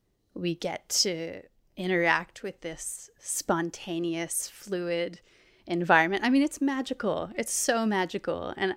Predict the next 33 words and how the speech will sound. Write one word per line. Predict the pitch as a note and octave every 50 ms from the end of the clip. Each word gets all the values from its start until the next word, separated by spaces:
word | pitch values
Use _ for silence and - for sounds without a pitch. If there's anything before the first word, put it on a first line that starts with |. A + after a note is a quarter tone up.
| - -
I, | - G#3 G3+ G3+ G#3+ - - _ _ _ _ _ _ _ _ _ _ _ _ _ _ _ _ -
I | - G3 G3+ A3
don't | B3 A#3 - G#3
know | G3+ F#3+ F#3+
how | E3+ F3 F3+ F3+ F#3
people | - G#3+ G3+ - F#3 F3+
can | - - F3+ E3+ D#3+
surf | - - - F3 - F3 - - -
and | F3+ E3 E3 E3+ F3
not | F3 D#3+ E3 F3 - - -
<laughs> | - - - A#3+
feel | - - B3+ G#3 F#3+ F#3 - - -
a | F#3+
responsibility | G#3 G3+ G3 - - - F#3+ F3 F3 - - F#3+ E3 - E3 E3 E3+ E3+ E3+ E3 E3 D3+ D#3 E3+ - -
to | - G#3+
care | E3+ - - - F#3 E3+ E3+ F3
for | - - - F#3
those | E3+ E3 E3 D#3+ D#3 D#3+ F3 - - - - - _ _ _ _ _ -
places | - F3 E3 D#3+ - - E3 E3 D3+
that | - F3 - - E3
gift | - E3+ D#3+ - - -
us, | D#3+ D#3 - - - - - - _ _ _ _ _ _ _ _ - - - -
you | - E4 D#4
know, | F#3 D3 D3+ D#3 - _ -
the | A3+
joys, | F3 - - - F#3 F3+ G3 A3 A3+ G#3 -
the | F3 D#3+
highlights | - - - E3+ E3+ F3 F3+ F3 E3+ E3+ - -
of | F3 D#3+
our | E3 D3+ D3+ D3+
lives, | D3+ F3 E3 D#3+ D3+ E3+ G#3+ C4 A#3 F#3+ E3 - - -
really. | D#3 D#3 D#3 D#3+ F3 G#3 F#3+
I, | G3+ -